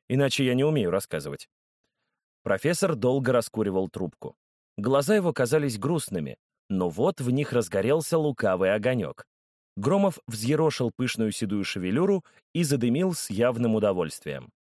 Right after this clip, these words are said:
«Так вот», — сказал он, «есть у меня давнишний приятель Николай, очень хороший хирург. Почему я с него начал, вы сейчас поймёте. Все наши встречи проходят в бесконечных спорах.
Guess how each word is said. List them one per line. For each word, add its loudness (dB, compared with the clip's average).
«Так 0
вот», — -4
сказал -2
он, -8
«есть 0
у 2
меня 2
давнишний 0
приятель 0
Николай, 0
очень 0
хороший 0
хирург. -8
Почему 2
я 4
с -4
него 2
начал, 0
вы 0
сейчас 0
поймёте. -2
Все 0
наши 2
встречи -2
проходят 0
в -6
бесконечных 0
спорах. -4